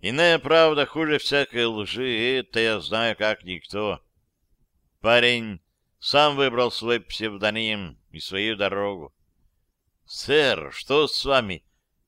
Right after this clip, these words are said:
Черт! Доктор был египтянином,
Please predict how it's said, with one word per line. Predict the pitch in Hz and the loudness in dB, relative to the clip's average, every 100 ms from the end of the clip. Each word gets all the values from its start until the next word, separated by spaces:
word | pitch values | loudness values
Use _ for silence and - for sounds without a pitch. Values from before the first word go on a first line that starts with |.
| _ _ _ | _ _ _
Черт! | - - - 98 73 69 - - _ _ _ _ _ _ _ _ _ _ _ _ _ _ _ _ _ _ _ _ _ _ _ _ _ _ _ _ _ _ _ _ | -6 -4 -4 -4 -4 -6 -8 -16 _ _ _ _ _ _ _ _ _ _ _ _ _ _ _ _ _ _ _ _ _ _ _ _ _ _ _ _ _ _ _ _
Доктор | - 185 - 165 135 | 0 2 4 2 4
был | 143 143 | 2 0
египтянином, | 113 117 120 107 - 135 143 139 135 131 127 107 | -2 -4 -4 -4 -4 2 2 2 -2 -2 -4 -6